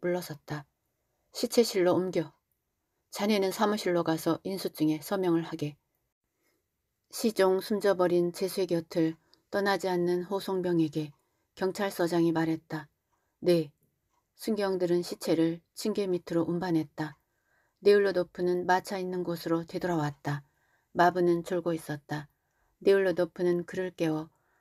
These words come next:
다시 역을 향해서 마차를 몰았다. 그가 얼마 가기 전에 호송병이 호위한 이미 죽은 것 같은 재수가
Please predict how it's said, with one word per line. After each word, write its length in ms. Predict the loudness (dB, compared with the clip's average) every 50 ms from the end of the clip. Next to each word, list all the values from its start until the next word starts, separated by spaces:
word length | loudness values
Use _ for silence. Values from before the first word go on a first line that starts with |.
| _ _
다시 420 | -6 -4 -4 -2 0 0 0 0 2 2
역을 300 | 2 2 2 0 -4 -4
향해서 600 | -2 0 2 2 2 0 0 0 0 0 -2 -4
마차를 480 | -6 -6 -4 -4 -4 -4 -2 -2 -4 -4
몰았다. 560 | -4 -6 -6 -6 -6 -8 _ -10 -10 -10 -10 -14 _ _ _ _ _ _ _ _ _ _ _ _ _ _ _ _ _ _ _ _ _ _ _ _
그가 300 | 0 2 4 6 6 6
얼마 360 | 4 4 2 2 2 0 0
가기 280 | -2 -6 -4 -4 -4
전에 400 | 0 2 2 4 4 4 2 0 _ _ _ _ _ _ -2
호송병이 640 | 0 0 0 -2 -4 -2 -2 -2 0 0 0 -2
호위한 480 | -4 -4 -4 -2 0 0 0 0 -2 -4 -8 _ _ _ _ _ _
이미 360 | -4 -2 0 0 0 0 -2 -4
죽은 300 | -6 -8 -6 -4 -2 0
것 180 | 0 0 0
같은 340 | -2 -4 -4 -2 -2 -2 -2
재수가 600 | -2 -2 -4 -4 -4 -4 -4 -4 -4 -4 -6 -8